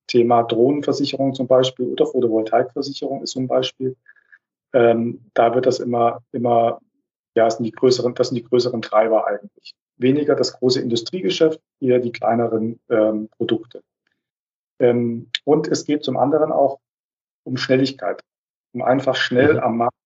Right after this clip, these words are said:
Speaker 1: reagieren zu können, um neue Produkte zu, ähm, ja, Produkte zu erstellen. Und, ähm, insofern hilft die Digitalisierung hier, um schneller Produkte auch auf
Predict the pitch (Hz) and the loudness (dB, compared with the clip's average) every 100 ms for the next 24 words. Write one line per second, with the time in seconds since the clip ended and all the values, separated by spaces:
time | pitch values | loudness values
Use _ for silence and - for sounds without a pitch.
0 | - 117 117 131 160 - - 156 156 175 | -10 -8 -8 -10 -10 -12 0 0 0 -2
1 | 120 123 139 139 127 139 - - 123 - | -2 0 0 -2 -6 -10 -14 -16 -12 -4
2 | 120 120 117 - _ _ _ _ _ _ | 2 2 0 -10 _ _ _ _ _ _
3 | _ 123 117 113 110 113 113 - _ 69 | _ 2 2 2 -2 -4 -8 -14 _ -10
4 | 113 117 110 - _ _ - 139 131 131 | -2 -2 -2 -8 _ _ -8 -8 -6 -4
5 | - 123 123 131 147 160 165 - - 127 | 0 2 2 4 4 4 0 -8 -2 0
6 | 123 120 - 131 120 120 120 123 123 _ | 0 -2 -6 0 2 2 -2 -8 -14 _
7 | _ _ - 120 139 143 135 - 139 170 | _ _ -10 -2 0 2 0 0 0 0
8 | 165 - 123 117 120 113 113 123 127 127 | 0 -6 -6 -4 -2 -2 -2 -4 -4 -4
9 | 131 160 165 - 131 - 131 139 - 127 | 0 0 0 -6 -4 0 2 2 0 -4
10 | 131 - - 131 - | -4 -2 2 2 0